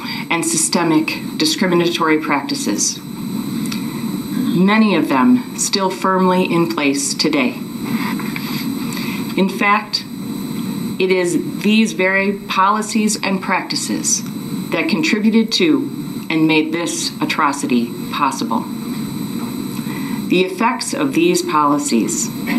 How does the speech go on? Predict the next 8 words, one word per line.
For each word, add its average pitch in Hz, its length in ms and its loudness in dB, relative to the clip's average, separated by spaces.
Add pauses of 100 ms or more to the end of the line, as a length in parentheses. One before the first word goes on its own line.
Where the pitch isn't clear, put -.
(420)
some 165 460 0
current 196 440 2 (520)
and 165 220 0
others 180 360 -2
decades 180 680 2
and 143 260 4
centuries 160 560 2
old, 131 400 2